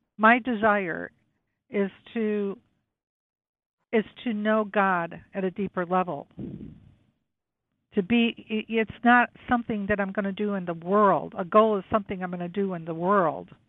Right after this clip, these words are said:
And as I know God, as I trust God, as I have faith in this process as being a spiritual being,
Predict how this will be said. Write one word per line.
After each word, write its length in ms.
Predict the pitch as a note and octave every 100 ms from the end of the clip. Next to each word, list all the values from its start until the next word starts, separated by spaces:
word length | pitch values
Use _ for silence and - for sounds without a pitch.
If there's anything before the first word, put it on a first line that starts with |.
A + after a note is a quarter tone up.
| _ _ _ _ _ _ _ _ _ -
And 160 | G#3+ A3
as 220 | A#3+ C4+ B3+
I 160 | A#3+ A3
know 180 | F#3
God, 540 | F3 G#3 G3+ D3+ E3 E3+ _ _ _ -
as 240 | A3 A3 G3+
I 480 | G#3 G3 F#3+ F#3 G3 _ _ _ _ -
trust 220 | C4 B3+ -
God, 280 | G#3 F3+ F#3 -
as 120 | F#3+
I 120 | G#3 F#3+
have 180 | G#3 - -
faith 240 | B3 A#3 -
in 140 | G3+
this 120 | F#3 F3+ -
process 440 | A#3+ A#3 - G3 F#3
as 80 | F3 -
being 260 | A3 G3+
a 60 | F#3
spiritual 440 | - A3 G3+ - F3+
being, 580 | F3 G#3 A3 D#3+ E3+